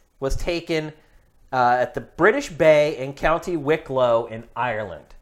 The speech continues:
So he actually went down to the ocean, to a beautiful ocean shore,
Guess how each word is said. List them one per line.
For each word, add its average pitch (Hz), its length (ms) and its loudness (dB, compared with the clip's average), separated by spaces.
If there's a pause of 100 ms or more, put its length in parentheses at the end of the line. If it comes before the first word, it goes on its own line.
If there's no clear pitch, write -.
So - 220 6
he 226 140 0
actually 190 320 6
went 147 280 4
down 160 260 4
to 175 60 -2
the 156 180 -2
ocean, 139 400 -2
to 139 120 -4
a 127 60 0
beautiful 117 840 -2 (680)
ocean 165 340 -2
shore, 139 680 -2